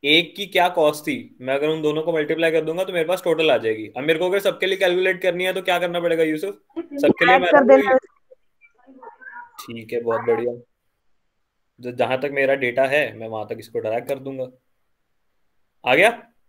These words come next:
Speaker 1: तो मेरे
Speaker 2: आ
Speaker 1: पास
Speaker 2: गया।
Speaker 1: total cost आ गई,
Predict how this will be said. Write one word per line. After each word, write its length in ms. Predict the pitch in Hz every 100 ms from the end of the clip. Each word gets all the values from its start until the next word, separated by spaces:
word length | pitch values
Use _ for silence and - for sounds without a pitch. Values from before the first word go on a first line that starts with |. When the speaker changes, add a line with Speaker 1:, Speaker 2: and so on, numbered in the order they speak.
| _ _ _ _ _ _ _ _
Speaker 1:
तो 80 | -
मेरे 160 | 269 135
Speaker 2:
आ 40 |
Speaker 1:
पास 180 | 226 254
Speaker 2:
गया। 220 | 254 226 - _ _ _ -
Speaker 1:
total 320 | 139 143 165
cost 380 | 151 143 147 127
आ 80 |
गई, 200 | 107 104